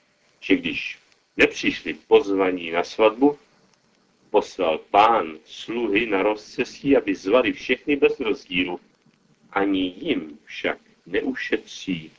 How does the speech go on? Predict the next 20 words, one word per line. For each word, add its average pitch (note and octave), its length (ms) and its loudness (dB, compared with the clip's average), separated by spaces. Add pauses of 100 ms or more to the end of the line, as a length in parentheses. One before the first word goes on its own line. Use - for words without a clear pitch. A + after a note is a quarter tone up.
(400)
přísnou G2+ 680 -6
kontrolu G#2+ 560 4
svatebního F2+ 580 -2
šatu - 420 -2 (680)
při - 240 0
vstupu - 640 -10 (100)
do E2 100 -2
svatební F#2+ 540 -2
síně. - 460 -6 (920)
Četná D#2 720 0 (600)
další A2+ 580 -2
podobenství G#2+ 960 -2 (580)
nabádají A2 800 2
k - 140 -20
nasazení G2+ 760 -2
všech - 500 0 (140)
sil, F2 220 0 (560)
nebojíce C3 800 2
se - 360 -8 (300)
ani G2+ 500 -4